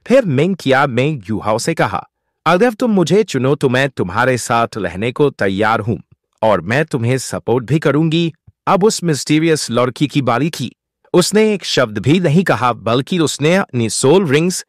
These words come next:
एक्टिवेट कर दिए, जिसे देखकर युहाओ चौंक गया। उसकी सोल रिंग भी लगभग वांगडोंग जैसी ही थी,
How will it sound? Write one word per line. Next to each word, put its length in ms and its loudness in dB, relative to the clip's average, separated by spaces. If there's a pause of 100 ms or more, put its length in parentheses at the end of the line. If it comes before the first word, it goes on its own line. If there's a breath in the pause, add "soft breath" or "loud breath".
एक्टिवेट 480 0
कर 200 -2
दिए, 300 0 (360)
जिसे 280 2
देखकर 460 4
युहाओ 500 0
चौंक 280 4
गया। 320 -2 (340)
उसकी 360 0
सोल 400 4
रिंग 220 2 (120)
भी 220 6
लगभग 420 4
वांगडोंग 680 2
जैसी 300 2
ही 180 4
थी, 260 -2